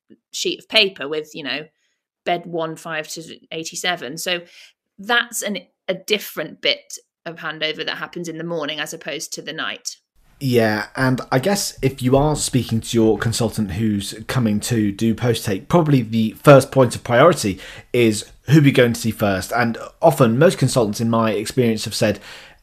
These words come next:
Speaker 2: "Any disasters overnight? Has anyone died unexpectedly? Anyone who's gone to I T U unexpectedly?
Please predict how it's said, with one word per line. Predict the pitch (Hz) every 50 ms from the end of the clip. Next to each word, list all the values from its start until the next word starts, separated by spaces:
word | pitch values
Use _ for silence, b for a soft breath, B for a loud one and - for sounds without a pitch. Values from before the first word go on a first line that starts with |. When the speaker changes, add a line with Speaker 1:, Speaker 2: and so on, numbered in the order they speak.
| _ _
Speaker 2:
"Any | 135 139 139 139
disasters | 123 120 110 131 131 127 - - - 120 107
overnight? | 101 107 117 135 147 151 147 147 147 - - B B B B B B B
Has | - 147 143 135
anyone | 117 113 104 101 98 95 95 92 95
died | - 120 127 135 135 127
unexpectedly? | 123 120 120 101 - - 127 - - - - 110 113 110 110 110 110 - -
Anyone | 127 120 117 110 107 101
who's | 101 110 104
gone | - 117 107
to | - 113
I | 104 107
T | 107 - - 107
U | 107 120 135 135 135
unexpectedly? | 135 120 113 - - 120 - - - 131 127 127 120 B